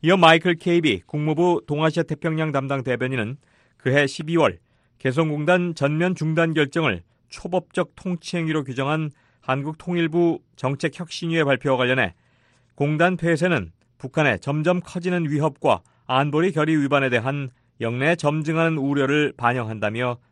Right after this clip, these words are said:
같은 입장을 확인했습니다. 또 팔 개월 뒤인 지난해 팔월 삼십일 일에도 안정을 저해하고 도발적인 북한의 행동에 맞서 개성공단을 폐쇄한 이천십육 년의 결정을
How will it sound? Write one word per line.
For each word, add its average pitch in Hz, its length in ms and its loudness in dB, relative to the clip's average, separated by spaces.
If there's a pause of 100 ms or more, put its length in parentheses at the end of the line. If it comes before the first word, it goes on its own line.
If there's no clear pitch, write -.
(100)
같은 139 320 -6
입장을 123 420 -4
확인했습니다. 98 680 -4 (1000)
또 165 100 0
팔 180 240 0
개월 175 220 4
뒤인 185 340 0
지난해 170 280 0
팔월 185 280 -2
삼십일 156 440 -6
일에도 143 460 0 (440)
안정을 160 440 0
저해하고 156 640 2 (160)
도발적인 156 680 0
북한의 165 400 -2
행동에 151 320 -2
맞서 135 520 0 (120)
개성공단을 156 840 -2
폐쇄한 151 640 -4 (440)
이천십육 160 680 -4
년의 165 260 0
결정을 131 520 -2